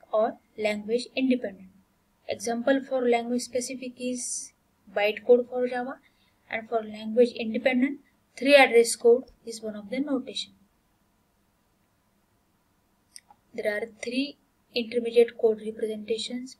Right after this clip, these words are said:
postfix notation, three address code, and syntax tree. We'll see postfix notation.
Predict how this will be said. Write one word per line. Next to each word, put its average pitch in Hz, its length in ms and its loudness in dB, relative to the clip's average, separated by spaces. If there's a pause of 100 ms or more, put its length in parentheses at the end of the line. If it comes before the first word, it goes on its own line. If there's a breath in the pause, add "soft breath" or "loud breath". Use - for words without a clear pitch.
postfix 233 440 -10
notation, 240 680 -6
three 214 160 -8
address 214 360 -8
code, 240 340 -8
and 208 220 -16 (640)
syntax 226 560 -4
tree. - 300 -20 (2000)
We'll 220 120 -10
see 247 320 -10 (140)
postfix 226 420 -4
notation. 226 540 -8